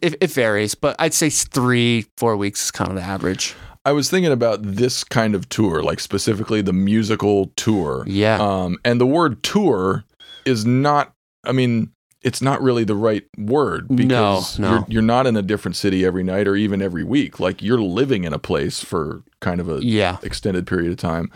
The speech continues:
Speaker 2: So what, um, what cities have you sort of gotten to experience, and, and what did, what have you gotten out of being able to, like, get to know a city a little
Speaker 1: Yeah,
Speaker 2: bit?
Speaker 1: sure. I mean, it's, it's, well, I think first and foremost, it's like you,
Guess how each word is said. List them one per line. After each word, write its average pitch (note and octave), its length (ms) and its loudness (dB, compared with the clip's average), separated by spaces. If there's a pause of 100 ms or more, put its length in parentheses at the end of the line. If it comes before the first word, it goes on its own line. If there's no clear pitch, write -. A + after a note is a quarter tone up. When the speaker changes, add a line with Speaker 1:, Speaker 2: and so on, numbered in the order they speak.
(340)
Speaker 2:
So B2+ 500 2
what, A#2+ 520 0 (140)
um, G#2 520 2 (220)
what A#2+ 200 2
cities C3 540 2
have G2+ 160 4
you G2+ 80 2
sort G#2+ 200 4
of G2 120 -2
gotten G2+ 280 2
to G2+ 160 2
experience, F#2 800 0
and, F2+ 460 0
and F2 380 -2
what G2 140 4
did, F2+ 280 -2
what G2+ 120 2
have G2 100 0
you F#2 80 0
gotten F#2 380 2
out F2 120 -2
of F2 160 -4
being F#2+ 240 0
able F#2+ 280 0
to, - 120 -4
like, F2+ 320 -2
get G2+ 180 0
to F#2+ 100 0
know F2+ 220 4
a D#2+ 40 2
city E2 300 -2
a D#2 40 -2
little B2+ 140 2
Speaker 1:
Yeah, D3+ 220 4
Speaker 2:
bit? - 80 -6
Speaker 1:
sure. C#3 420 0
I A2 100 -2
mean, A2 220 0
it's, B2 320 -6
it's, - 380 0 (960)
well, D3 80 2
I - 20 0
think F3 260 0
first D#3+ 280 0
and C3 80 2
foremost, C3 640 2
it's - 260 -2
like A#2 180 -6
you, C3+ 180 2